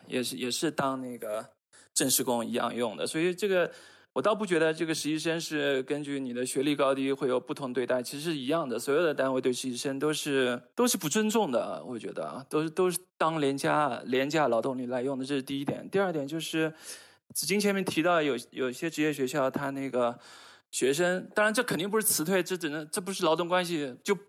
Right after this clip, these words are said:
也不是严格意义上劳动关系，所以你不能说辞退，但退回嘛，就退回学校。但退回学校的话，其实最后一定会学校跟这个单位形成一个，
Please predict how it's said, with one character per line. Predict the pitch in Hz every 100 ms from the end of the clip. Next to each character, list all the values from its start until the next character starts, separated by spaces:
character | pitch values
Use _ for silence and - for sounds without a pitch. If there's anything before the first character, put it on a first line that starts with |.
| _
也 | 135 151
不 | - 202
是 | 196
严 | 156 208
格 | 190
意 | 165
义 |
上 | 151 147
劳 | 127
动 | 131
关 | 127 123
系， | 127
所 | 143
以 |
你 | 135
不 | 131
能 | 160
说 | 147
辞 | 147 -
退， | 151 127
但 | 120 165 151 _ _
退 | 208
回 | 170 110
嘛， | 110 123
就 | -
退 | - 170
回 | 143
学 | 127
校。 | 135 - - - - - -
但 | 247
退 | 269
回 | 269
学 | 226
校 | 220 233
的 | 202
话， | 214 190 180 - _
其 | - 220
实 | 220 220
最 | 220 - 240
后 | 220
一 | 196 175
定 | 233 208
会 | 202 180
学 | 160 151
校 | 170 160
跟 | 165 160
这 | 160
个 | 143 135
单 | 147
位 | 143 139 139 123
形 | - - 147
成 | 151 131
一 | 127
个， | 139 123 120 -